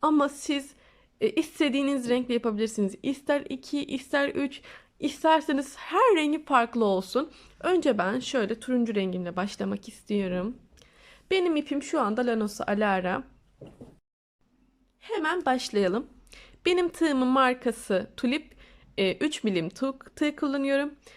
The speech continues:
Tulip markayı arkadaşlar size kesinlikle tavsiye ederim. Sürekli örgü ören biriyseniz elinize edi-, eziyet çektirmeyin. Tulip marka tığ kullanın derim. Biraz pahalı ama değer.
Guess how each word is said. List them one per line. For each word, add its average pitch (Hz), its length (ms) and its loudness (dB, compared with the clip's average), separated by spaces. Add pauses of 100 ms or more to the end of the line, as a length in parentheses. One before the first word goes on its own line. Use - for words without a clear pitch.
(160)
Tulip 359 280 2
markayı 254 460 4
arkadaşlar 220 560 0
size 247 240 -2
kesinlikle 254 800 -2 (300)
tavsiye 233 440 2
ederim. 196 220 0
Sürekli 269 420 -4
örgü 233 280 2
ören 214 400 2
biriyseniz 226 600 -4 (120)
elinize 214 420 4
edi-, 190 340 0
eziyet 208 360 2
çektirmeyin. 202 580 -2
Tulip 208 320 -4
marka 180 320 -4
tığ 196 220 -6
kullanın 185 360 -8
derim. 190 220 -8
Biraz 247 340 0 (460)
pahalı 254 400 0
ama 247 340 0
değer. 214 340 2